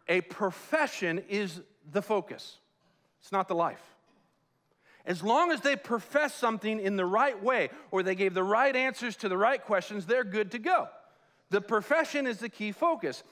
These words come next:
and very often, a profession does not affect a life. To a disciple,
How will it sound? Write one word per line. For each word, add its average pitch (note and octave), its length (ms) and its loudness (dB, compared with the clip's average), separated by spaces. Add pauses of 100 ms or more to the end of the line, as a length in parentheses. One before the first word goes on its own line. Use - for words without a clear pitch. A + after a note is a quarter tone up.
(220)
and F3+ 180 -2
very G#3+ 300 2
often, B3 480 2 (180)
a F#3+ 140 2
profession G#3 800 -2
does D3+ 240 -6
not F#3+ 360 0
affect G3 420 -6
a F#3 60 -8
life. D3+ 300 -6 (1700)
To D3+ 120 -2
a D3+ 40 0
disciple, G#3+ 640 0